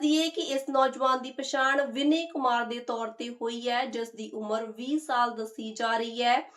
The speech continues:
ਔਰ ਇਹ ਨੌਜਵਾਨ ਕੋਈ ਕੰਮ ਨਹੀਂ ਸੀ ਕਰਦਾ, ਗਾਂਧੀ ਨਗਰ ਇਲਾਕੇ ਦੇ ਵਿੱਚ ਹੀ ਰਹਿੰਦਾ ਸੀ, ਨਸ਼ੇ ਦਾ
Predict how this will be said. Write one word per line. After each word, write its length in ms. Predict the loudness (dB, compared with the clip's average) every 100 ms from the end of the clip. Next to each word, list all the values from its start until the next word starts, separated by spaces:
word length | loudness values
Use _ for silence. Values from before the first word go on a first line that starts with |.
| -20 -6 10
ਔਰ 220 | 10 10
ਇਹ 320 | 2 2 8
ਨੌਜਵਾਨ 640 | 8 8 4 2 4 4 2
ਕੋਈ 280 | 0 -4 -2
ਕੰਮ 260 | 2 2 2
ਨਹੀਂ 220 | 0 0
ਸੀ 160 | -4 -6
ਕਰਦਾ, 460 | -2 -2 2 2 2
ਗਾਂਧੀ 480 | 0 2 2 2 0
ਨਗਰ 280 | 0 -2 -4
ਇਲਾਕੇ 420 | -2 0 0 -2
ਦੇ 140 | -6 -2
ਵਿੱਚ 220 | -2 -2
ਹੀ 180 | -6 -4
ਰਹਿੰਦਾ 360 | 0 2 2 2
ਸੀ, 360 | -2 -8 -8 -10 -16 -6
ਨਸ਼ੇ 440 | 8 10 10 6 2
ਦਾ 200 | 6